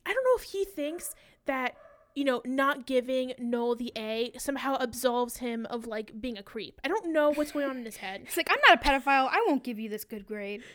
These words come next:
Speaker 2: <laughs> And it's kind of, uh, and again, I, I did not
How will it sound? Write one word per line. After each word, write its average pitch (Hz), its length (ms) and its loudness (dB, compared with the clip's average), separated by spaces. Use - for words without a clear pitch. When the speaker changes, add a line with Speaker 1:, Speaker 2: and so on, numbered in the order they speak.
Speaker 2:
<laughs> - 380 -6
And 403 120 6
it's 440 160 2
kind 480 160 2
of, - 380 -4
uh, - 340 -14
and 330 160 6
again, 330 260 6
I, 277 220 2
I 240 80 -2
did 214 180 -6
not 240 240 -2